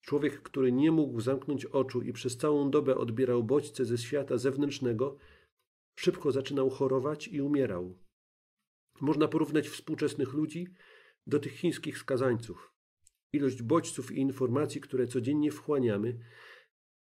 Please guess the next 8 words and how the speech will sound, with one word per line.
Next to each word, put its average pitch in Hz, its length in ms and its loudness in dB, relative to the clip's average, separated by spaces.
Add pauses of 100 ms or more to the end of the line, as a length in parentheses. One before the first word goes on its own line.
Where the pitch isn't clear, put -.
(600)
ta - 100 2
ilość 196 280 4
zaczyna 185 340 4
przekraczać 180 760 0
możliwości 156 640 0
adaptacyjne 143 680 0
naszego 139 380 0
organizmu. 127 720 -2